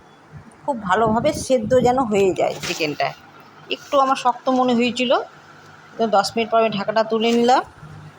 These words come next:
এবার হাই জালে আমি চিকেনটা এবার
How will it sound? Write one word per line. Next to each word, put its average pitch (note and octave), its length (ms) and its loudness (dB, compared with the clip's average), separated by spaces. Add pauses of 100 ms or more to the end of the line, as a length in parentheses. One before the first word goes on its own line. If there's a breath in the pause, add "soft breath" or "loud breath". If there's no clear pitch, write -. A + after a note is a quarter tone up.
(1300)
এবার G3+ 240 2
হাই F#3+ 300 0
জালে A#3 280 2
আমি A#3 220 2 (200)
চিকেনটা A3 360 -4
এবার B3 180 2